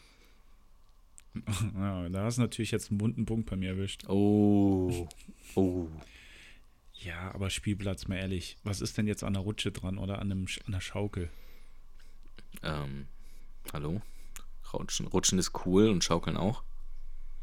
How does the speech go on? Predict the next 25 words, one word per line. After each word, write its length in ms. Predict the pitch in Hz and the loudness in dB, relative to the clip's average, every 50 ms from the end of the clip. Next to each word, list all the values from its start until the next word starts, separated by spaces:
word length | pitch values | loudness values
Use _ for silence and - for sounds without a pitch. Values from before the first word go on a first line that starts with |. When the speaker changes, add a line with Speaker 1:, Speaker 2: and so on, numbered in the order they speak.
| - - | -4 0
Speaker 1:
Ja, 560 | - 113 101 98 87 78 78 80 - 135 156 - - | 0 2 2 2 0 0 -2 -2 -2 -2 -2 -2 -2
als 320 | - 101 95 - - - | -2 -2 0 0 -2 -2
Kind, 500 | - - - 95 92 90 101 131 - - - | -2 0 0 0 2 2 0 0 -2 -2 0
ja. 240 | 170 185 175 104 - 80 73 | 0 0 0 0 0 -2 -2
Speaker 2:
Nein, 400 | 123 117 123 131 143 - 151 180 - - - - - - - | -2 -2 -2 -2 0 0 0 0 -2 -4 -4 -4 -4 -4 -2
auch. 240 | - 73 - - - | 0 0 0 0 0
Speaker 1:
Aber 160 | 87 82 90 | -2 -2 -2
als 160 | 92 90 - | -2 -2 -2
Erwachsener? 500 | 87 85 85 87 - - - - 117 131 | -2 -4 -4 -4 -4 -4 -2 0 0 2
Speaker 2:
Ja, 420 | 156 - 65 65 71 90 113 - - - - - - | 4 4 6 8 8 8 8 6 2 -4 -4 -2 -2
hallo? 240 | 87 80 85 92 123 139 - - - - - - - | 0 2 4 4 2 2 0 -4 -4 -4 -4 -2 -2
Natürlich. 500 | 87 82 - - 120 101 82 - - - - - - | -2 2 8 8 10 10 8 6 2 -4 -6 -6 -4
Schaukeln 680 | - - - 95 87 - - 127 127 143 147 147 139 | -2 4 8 8 8 8 8 6 8 6 4 2 4
geht 140 | 120 110 - | 2 4 4
immer. 300 | - 98 90 87 82 - - - - - - - - - - - - - - - - - - - - - - - - - - | 6 4 4 4 2 0 -4 -4 -4 -4 -6 -6 -6 -6 -6 -6 -6 -6 -6 -6 -6 -6 -6 -6 -6 -6 -6 -6 -6 -4 -2
Speaker 1:
Ja, 100 | 139 135 - - | -2 -2 -2 2
ja, 120 | - 117 101 | 2 2 4
aber 160 | 101 107 104 | 4 4 4
wer 100 | 101 107 104 | 4 2 2
hat 120 | 123 - | 0 0
mich 120 | - 131 127 | 0 0 2
denn 160 | - 123 113 | 4 2 4
angeschubst 520 | 113 113 113 107 - - 117 110 - - | 4 2 2 2 2 2 0 0 0 -2
als 180 | 110 107 - - | -2 -2 -2 -2
Kind 280 | - 113 104 101 - | -2 0 0 -2 -4